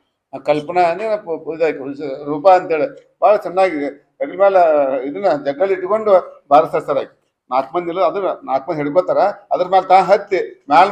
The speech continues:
ಬಾರಿಸುವಂಥದ್ದು. ಮೊನ್ನೆ ನನಗೆ ಬಂದಂಥ ಜನರಿಗೆ ಒಂದು ನಾಲ್ಕುನೂರು ಮಂದಿಗೆ ಉಪಹಾರ ವ್ಯವಸ್ಥೆ ಮಾಡಿದ್ದೇವೆ.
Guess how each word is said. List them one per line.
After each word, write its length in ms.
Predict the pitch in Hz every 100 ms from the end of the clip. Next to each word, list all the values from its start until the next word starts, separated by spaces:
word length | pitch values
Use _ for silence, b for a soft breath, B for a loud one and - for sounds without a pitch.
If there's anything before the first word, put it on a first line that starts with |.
| 165
ಬಾರಿಸುವಂಥದ್ದು. 640 | 160 165 180 175 180 139
ಮೊನ್ನೆ 220 | 135 156
ನನಗೆ 260 | 175 165 156
ಬಂದಂಥ 420 | 147 135 135 139
ಜನರಿಗೆ 280 | 131 139 139
ಒಂದು 140 | 131
ನಾಲ್ಕುನೂರು 400 | 131 156 170 180
ಮಂದಿಗೆ 640 | 160 160 160 143 - _ _
ಉಪಹಾರ 220 | 127 143
ವ್ಯವಸ್ಥೆ 300 | 135 139 143
ಮಾಡಿದ್ದೇವೆ. 600 | 139 120 123 135 - _